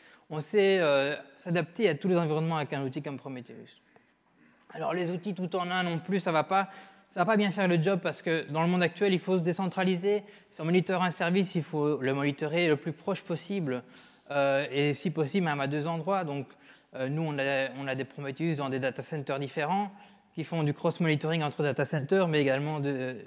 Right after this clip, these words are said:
des nôtres qui sont dans leur data center. Donc, quand on perd un data center, on sait qu'on garde les métriques. Et donc là, on est obligé de décentraliser le, l'outil de monitoring. La plupart des outils de monitoring actuels ont ce genre de feature, mais ici, dans Prometheus, il y a une indépendance totale,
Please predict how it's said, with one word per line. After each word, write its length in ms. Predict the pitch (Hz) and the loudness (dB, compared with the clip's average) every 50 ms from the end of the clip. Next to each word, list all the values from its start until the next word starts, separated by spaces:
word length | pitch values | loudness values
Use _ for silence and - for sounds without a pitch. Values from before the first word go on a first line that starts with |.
| - 110 | -16 -12
des 160 | 117 127 135 139 | -6 -4 -2 -2
nôtres 180 | 143 143 143 | -2 -2 -4
qui 80 | - 131 | -6 -10
sont 300 | - - 147 139 135 - - | -8 -6 -8 -8 -8 -10 -8
dans 100 | 123 120 | -4 -2
leur 160 | 127 123 127 131 | 0 0 0 -2
data 220 | 127 127 127 131 | -4 -4 -6 -6
center. 380 | 127 156 151 139 - 185 175 160 | -6 -6 -10 -6 -2 -2 -2 -2
Donc, 160 | 143 135 127 - - - - - - _ _ - | -2 -4 -8 -10 -18 -20 -20 -20 -20 _ _ -6
quand 160 | - 160 151 | -4 -2 0
on 120 | 175 160 147 | 2 2 4
perd 180 | 185 180 170 | 4 4 4
un 60 | 170 | 4
data 220 | 165 165 - 165 147 | 2 2 0 0 -4
center, 340 | - 180 175 160 175 202 185 | -2 -2 -2 2 4 4 4
on 140 | 170 160 | 4 0
sait 180 | 139 - 202 190 | 0 0 0 0
qu'on 180 | - 170 165 156 | 2 2 4 4
garde 180 | 165 156 156 | 4 4 4
les 80 | 165 156 | 2 -2
métriques. 500 | 156 147 139 - - 226 - - - - - - - - - | -2 -4 -6 -4 -4 -6 -6 -6 -20 -20 -20 -20 -20 -18 -8
Et 60 | - 156 | -2 0
donc 180 | 175 165 170 | 0 2 2
là, 80 | 220 208 | 0 0
on 80 | 185 165 | 0 0
est 40 | 165 | 0
obligé 220 | 160 156 175 190 | 0 2 2 0
de 60 | 165 | 0
décentraliser 760 | 156 190 202 - 214 202 190 - 190 180 180 175 180 202 185 | 0 0 -2 0 0 -2 -2 0 0 2 2 4 4 4 4
le, 180 | 175 147 135 131 | 4 2 2 2
l'outil 280 | 131 143 147 147 - 156 | 2 2 2 2 2 0
de 40 | |
monitoring. 600 | 156 147 143 143 135 - 139 139 135 131 131 123 - _ _ - - - - - - | 0 0 -2 -4 -4 -6 -8 -6 -8 -8 -10 -12 -14 _ _ -20 -20 -20 -16 -6 -4
La 80 | 143 | -2
plupart 320 | 127 175 185 170 208 190 175 | 2 4 4 4 4 2 4
des 100 | 170 170 | 4 2
outils 200 | 170 160 190 180 | 2 2 0 0
de 40 | 165 | 0
monitoring 400 | 156 151 151 - 135 147 143 131 | 0 -2 -2 -4 -8 -4 -4 -4
actuels 420 | 131 123 - 165 165 170 165 160 - - - - _ _ - - | -4 -4 -4 -2 0 0 0 -2 -6 -14 -20 -20 _ _ -10 -10
ont 80 | 151 | -8
ce 100 | 139 156 | -4 -2
genre 160 | 147 143 139 | 0 0 0
de 60 | 143 131 | 0 -2
feature, 400 | - - 156 - - 214 196 165 | -2 -4 -6 -2 2 2 2 4
mais 160 | 151 147 156 | 4 2 2
ici, 340 | 151 - - 196 196 190 196 - - | 2 0 0 0 0 0 -2 -6 -12
dans 160 | 131 139 143 131 | -6 -4 -4 -2
Prometheus, 600 | - 151 147 139 143 147 165 185 196 - - - - - - - _ _ _ _ _ - | 0 0 0 0 2 2 2 2 2 0 -4 -20 -20 -20 -20 -20 _ _ _ _ _ 0
il 60 | 156 | 0
y 20 | 156 | 2
a 40 | |
une 120 | 160 175 190 | 4 4 4
indépendance 520 | 190 185 180 185 196 180 175 180 - - | 4 4 2 2 0 -2 -2 -4 -6 -2
totale, 640 | - 202 190 180 - 190 185 190 190 196 196 180 | 0 0 0 0 0 -4 -4 -2 -2 -4 -4 -6